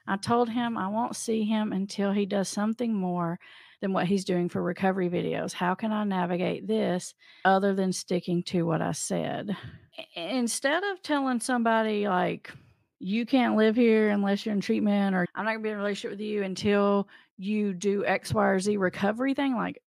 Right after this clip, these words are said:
attend a meeting every day or get a sponsor or something like that. I, I wouldn't say that because what you're doing is you're setting up, like, the box checking, which they can just be compliant with,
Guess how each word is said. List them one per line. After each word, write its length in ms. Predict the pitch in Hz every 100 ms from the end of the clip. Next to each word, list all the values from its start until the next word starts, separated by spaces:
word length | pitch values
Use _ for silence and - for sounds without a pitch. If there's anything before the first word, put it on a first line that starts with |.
| -
attend 420 | 185 - 180 180
a 20 | 196
meeting 360 | 202 233 202
every 180 | 175 165
day 220 | 165 160
or 80 | 156
get 120 | 175
a 60 | 185
sponsor 300 | - 196 190
or 20 |
something 160 | 180 170
like 60 |
that. 160 | 175 - - - - -
I, 80 | -
I 300 | 196 220 466 403
wouldn't 280 | 339 254
say 300 | 226 247 208
that 340 | 190 226 247 -
because 520 | 202 202 196 185 180 - - _
what 420 | - 220 233 247
you're 140 | 240 226
doing 180 | 233
is 100 | 214
you're 80 | 202
setting 320 | 190 226 -
up, 100 | 196
like, 200 | 185 -
the 100 | 196
box 460 | 180 185 196 - -
checking, 480 | - 269 294 277 247
which 280 | 196 - - _ _ _ 196
they 160 | 208
can 140 | 208 190
just 220 | 185 -
be 120 | 190
compliant 720 | - 175 - 180 190 220 220
with, 180 | 185